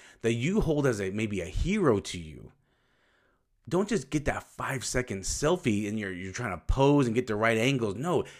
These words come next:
take a five-second selfie video and get that nugget, that golden nugget of information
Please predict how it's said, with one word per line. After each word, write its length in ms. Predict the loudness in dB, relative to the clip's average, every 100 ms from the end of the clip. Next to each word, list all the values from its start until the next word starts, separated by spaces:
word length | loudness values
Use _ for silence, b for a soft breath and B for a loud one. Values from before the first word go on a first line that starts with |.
| B -6
take 160 | -2
a 40 | -2
five-second 920 | -4 -16 -8 -4 -4 2 2 4 0
selfie 640 | 0 -2 0 0 0 -2
video 480 | 0 0 2 2 2 B B B B _ _ -6
and 200 | -4 -2
get 180 | -4 0
that 180 | -2
nugget, 880 | 0 0 0 2 4 4 4 2 -2
that 260 | -6 -6 -2
golden 340 | 0 2 2
nugget 240 | 2 4 2
of 80 | 0
information 800 | -2 0 2 2 0 -8 -10